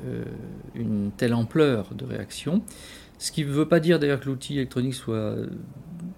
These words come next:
inadapté, ça ne veut pas dire non plus que le, l'idée, euh, de participation citoyenne à un référendum, enfin pour déclencher un référendum soit mauvaise, mais ça veut dire probablement que,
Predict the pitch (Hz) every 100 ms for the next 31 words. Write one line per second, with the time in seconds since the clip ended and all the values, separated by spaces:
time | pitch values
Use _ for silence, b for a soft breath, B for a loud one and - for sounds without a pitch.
0 | - - - - 117 117 127 131 185 220
1 | 143 131 135 139 139 131 127 127 123 143
2 | 143 - B B B B - 127 120 117
3 | 107 107 113 120 139 131 - - 104 107
4 | 107 104 107 117 - 107 110 110 - 113
5 | 104 123 127 117 110 104 101 - 107 113
6 | 110 98 - - - 107 117 117 110 110
7 | 107 110 - 104 113 180 180 110 104 104
8 | 127 - 104 104 107 135 190 190 110